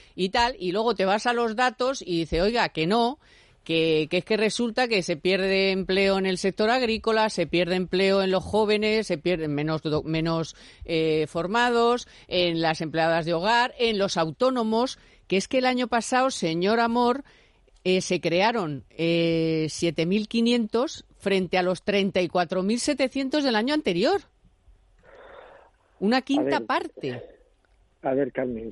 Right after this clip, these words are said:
Speaker 2: si el salario, si subir salarios fuera tan bueno para la economía y para el consumo,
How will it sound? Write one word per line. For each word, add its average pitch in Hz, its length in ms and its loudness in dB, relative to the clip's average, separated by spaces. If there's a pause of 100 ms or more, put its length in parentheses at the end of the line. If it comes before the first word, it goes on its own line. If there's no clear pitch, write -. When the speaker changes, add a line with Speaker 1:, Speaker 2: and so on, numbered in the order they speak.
(120)
Speaker 2:
si 127 180 0
el 120 240 -4
salario, 156 1040 0
si 156 120 -2
subir 180 300 -2
salarios 110 680 -6 (640)
fuera 151 240 0
tan 127 220 -6
bueno 135 260 -4
para 113 240 -6
la 107 240 -6
economía 113 640 -2
y - 20 -2
para 120 220 -2
el 120 80 -2
consumo, 143 560 -4